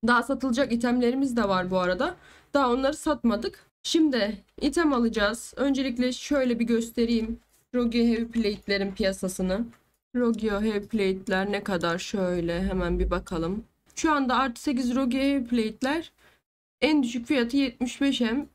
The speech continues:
Ben biriyle konuşmuştum daha öncesinde. İki parça alacağız yetmiş M'den tanesi.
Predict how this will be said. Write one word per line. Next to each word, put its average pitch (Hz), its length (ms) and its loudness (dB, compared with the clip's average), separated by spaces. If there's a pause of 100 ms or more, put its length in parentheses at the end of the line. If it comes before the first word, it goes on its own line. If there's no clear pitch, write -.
(280)
Ben 262 200 2
biriyle 262 280 2
konuşmuştum 262 600 0
daha 196 180 2
öncesinde. 196 600 -2 (340)
İki 254 200 0
parça 320 360 2
alacağız 226 520 0
yetmiş 233 340 0
M'den 220 460 -2 (160)
tanesi. 196 540 0